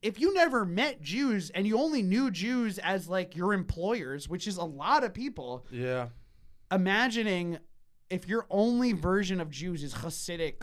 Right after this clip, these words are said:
Speaker 1: ultra-Orthodox Jews,
Speaker 2: Sure.
Speaker 1: it's wild to imagine that they also are good at basketball.
Speaker 2: <laughs> Of course.
Speaker 1: You know, that would
Speaker 2: Yeah.
Speaker 1: be.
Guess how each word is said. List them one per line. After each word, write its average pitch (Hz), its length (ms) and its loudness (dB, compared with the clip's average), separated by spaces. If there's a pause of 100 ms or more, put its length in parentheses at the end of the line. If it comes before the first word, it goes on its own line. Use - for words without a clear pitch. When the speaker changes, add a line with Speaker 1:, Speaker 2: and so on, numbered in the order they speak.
Speaker 1:
ultra-Orthodox 151 800 -4
Jews, 160 460 -10
Speaker 2:
Sure. 127 400 -4
Speaker 1:
it's - 160 -4
wild 175 640 4
to - 100 -8
imagine 147 520 -4
that 131 160 -8
they 147 160 -4
also 156 360 0
are 143 80 -4
good 160 240 -4
at 139 160 -8
basketball. 139 840 -6
Speaker 2:
<laughs> - 40 -12
Of 151 220 -4
course. 175 240 2
Speaker 1:
You 269 80 2
know, 165 340 2
that 214 140 4
would 220 100 4
Speaker 2:
Yeah. 277 240 8
Speaker 1:
be. 202 60 4